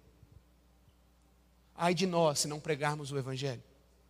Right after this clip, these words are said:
Ai de nós se não pregarmos as boas notícias. Ai de nós se não pregarmos a verdade. Ai de nós se não vivermos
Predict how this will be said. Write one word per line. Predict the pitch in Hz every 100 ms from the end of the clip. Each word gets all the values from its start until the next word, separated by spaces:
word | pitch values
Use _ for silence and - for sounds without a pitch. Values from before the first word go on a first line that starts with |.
| _ _ _ -
Ai | 175
de | 180 180
nós | 180 196
se | 190
não | 175
pregarmos | 180 160 175 170
as | 170 143
boas | 160 160
notícias. | 156 - 165 143 - - - -
Ai | 175 175
de | 175
nós | 170 170
se | 160
não | 151
pregarmos | 151 156 151 165 156
a |
verdade. | 147 156 135 135 135 131 - - -
Ai | 156 160
de | 156
nós | 156 170
se | -
não | 147 156
vivermos | 151 151 123 165 175 151 123 110 - - -